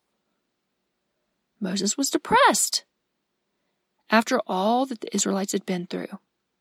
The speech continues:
Moses felt like he had just made things worse. And to be fair, he had. Can we identify with that, friend? When we're in that low spot, when we're in the middle of the muck, struggling to keep our heads above the water,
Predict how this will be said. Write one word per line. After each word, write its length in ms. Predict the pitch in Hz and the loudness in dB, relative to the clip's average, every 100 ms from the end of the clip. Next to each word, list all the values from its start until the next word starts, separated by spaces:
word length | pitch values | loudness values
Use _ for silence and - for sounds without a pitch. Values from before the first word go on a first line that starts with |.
| _ | _
Moses 360 | 220 233 262 - | -2 0 0 -2
felt 360 | - 160 - | -2 -2 -2
like 160 | 180 - | -8 -6
he 140 | - | 0
had 160 | 214 170 | 2 2
just 440 | - 233 269 - - - | -2 -2 -4 -10 -10 -4
made 240 | 180 185 - | -4 -4 -2
things 400 | 226 240 247 - | 0 0 -2 -8
worse. 520 | 190 175 - - - _ _ _ _ _ _ | -10 -8 -6 -8 -8 _ _ _ _ _ _
And 160 | 214 208 | 2 2
to 80 | |
be 160 | 214 359 | 4 4
fair, 460 | - 320 330 392 415 _ _ _ _ | 4 4 4 0 -6 _ _ _ _
he 220 | - 349 320 | 2 4 6
had. 360 | 320 415 233 - _ _ _ _ _ _ _ _ _ - | 4 2 -4 -10 _ _ _ _ _ _ _ _ _ -2
Can 160 | 277 | 2
we 140 | 302 294 | 6 6
identify 560 | 220 220 233 254 262 | 6 4 2 2 2
with 160 | 262 - | 2 -2
that, 180 | 254 - | -6 -4
friend? 380 | 262 262 262 - _ _ _ _ _ _ _ _ | -4 -4 -6 -12 _ _ _ _ _ _ _ _
When 160 | - 240 | 4 6
we're 80 | 254 | 6
in 200 | 247 262 | 6 6
that 180 | 247 190 | 6 6
low 180 | 214 | 6
spot, 480 | 226 - 254 262 - _ _ _ _ _ _ _ | 6 2 2 2 -2 _ _ _ _ _ _ _
when 160 | 247 247 | 4 6
we're 120 | 262 | 8
in 140 | 269 | 8
the 80 | 262 | 8
middle 260 | 226 254 262 | 8 8 6
of 100 | 220 | 6
the 60 | |
muck, 520 | 185 180 202 247 - - _ _ - | 4 6 4 4 -4 -20 _ _ -8
struggling 540 | - - 285 269 240 | 0 6 8 8 4
to 100 | 214 | 2
keep 260 | - 240 220 | 2 0 0
our 160 | 185 175 | 0 -2
heads 380 | - 233 240 226 | -2 2 2 2
above 280 | - 208 | 0 0
the 100 | 170 | 0
water, 420 | 170 190 220 240 | -4 0 0 0